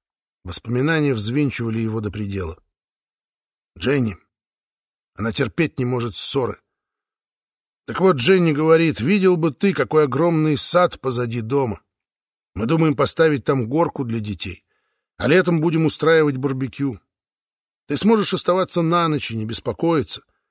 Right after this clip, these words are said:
не перебрал ли с пивом.'» Только в этот момент через дорогу раздаётся страшный грохот,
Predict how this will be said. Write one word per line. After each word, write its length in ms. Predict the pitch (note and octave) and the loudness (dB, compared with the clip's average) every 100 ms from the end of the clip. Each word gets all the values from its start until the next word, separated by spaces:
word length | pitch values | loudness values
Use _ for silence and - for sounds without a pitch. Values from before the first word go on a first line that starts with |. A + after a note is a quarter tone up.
| _ _ - | _ _ -6
не 100 | A2+ | -2
перебрал 540 | A#2+ A#2 G#2 B2+ C3+ | -2 -2 0 2 2
ли 100 | B2 | 0
с 120 | - | -4
пивом.'» 420 | - D3+ C#3 G#2 _ _ _ _ _ _ _ _ _ _ _ | -4 -4 -4 -4 _ _ _ _ _ _ _ _ _ _ _
Только 220 | G2 F#2 | -12 -4
в 60 | C3 | 0
этот 180 | C3 G#2 | 0 0
момент 600 | B2+ C#3 E3+ A2 - - - _ | 0 2 2 0 -4 -12 -20 _
через 320 | - G#2+ G#2 | -14 -10 -8
дорогу 460 | G#2+ C3 D3+ D3 G#2+ | -2 0 2 0 0
раздаётся 560 | G2+ F#2+ A2+ B2+ - A2+ | -4 -2 -2 -2 -4 -6
страшный 760 | - - A2 C#3+ B2+ - C3+ | -6 -6 0 2 2 0 -4
грохот, 800 | A#2 G#2 A#2+ D3 C3 - E2 | -4 -4 2 4 4 0 -8